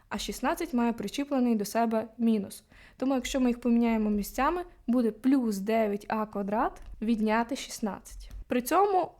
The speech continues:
плюс перед дев'яткою ми можемо не вказувати. Далі ми маємо це все якось гарно розфасувати. Е, раніше ми з тобою брали навпаки. Ми мали дужки і ми складали, а зараз ми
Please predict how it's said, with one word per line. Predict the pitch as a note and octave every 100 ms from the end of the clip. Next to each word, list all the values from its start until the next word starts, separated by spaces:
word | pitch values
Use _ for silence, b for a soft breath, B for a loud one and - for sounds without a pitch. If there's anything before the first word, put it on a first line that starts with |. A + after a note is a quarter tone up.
| -
плюс | C4 D4+ B3 - - _ _
перед | B3 B3 A3 G3+
дев'яткою | G3+ B3+ F#4+ G4+ F4 D#4
ми | B3+
можемо | A#3 A3+ A#3 G#3+
не | G#3
вказувати. | - G#3+ G3+ G3 - - -
Далі | C4 F#4 F4
ми | A#3 A#3+ D#4+
маємо | A3+ A#3+ D#4 D4+ B3+
це | A#3
все | G3+ - D4
якось | C#4+ B3 C4 C4 C4
гарно | G3 A#3 C#4+ C4 B3
розфасувати. | G#3 C4+ - - B3+ G#3 D#3+ -
Е, | B B B B - A3+ A3+
раніше | A#3+ D4+ A#4 -
ми | A3+ D#4
з | -
тобою | A3+ G#3+ D4 C4+
брали | G3+ G#3+ B3+ C4+ A#3+ A#3+ A3+
навпаки. | A3+ A3 - - G#3+ F#3+ G3 _
Ми | A#3+ C#4 D4 C#4+
мали | G#3+ C4 C#4 B3
дужки | G3+ C#4+ - -
і | B3+
ми | A3+ C4+
складали, | - C4+ A3 F#3+ - -
а | A3
зараз | A#3 E4 -
ми | B3 C#4